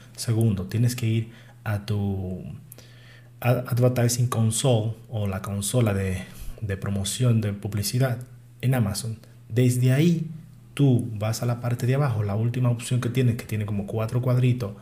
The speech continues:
le das clic ahí y te va a llevar a los posts. Ahí tienes una plataforma donde vas a subir una imagen,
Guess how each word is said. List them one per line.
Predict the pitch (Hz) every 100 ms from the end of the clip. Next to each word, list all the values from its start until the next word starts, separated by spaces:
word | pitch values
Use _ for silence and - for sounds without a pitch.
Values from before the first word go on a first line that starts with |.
| - -
le |
das | 110 104
clic | - 117 123
ahí | 131 131 - - -
y | 123
te | 120
va | 107 117
a |
llevar | 117 113 117 120
a | 117
los | 107 98
posts. | - - 104 - - - - -
Ahí | - 127 147
tienes | 147 131 123
una | 127 120
plataforma | 123 120 - 156 180 202 202 - - - - - - - - -
donde | 120 113
vas | 110 110
a | -
subir | 113 113 165 175 - - - - - -
una | 151 156
imagen, | 156 143 123 147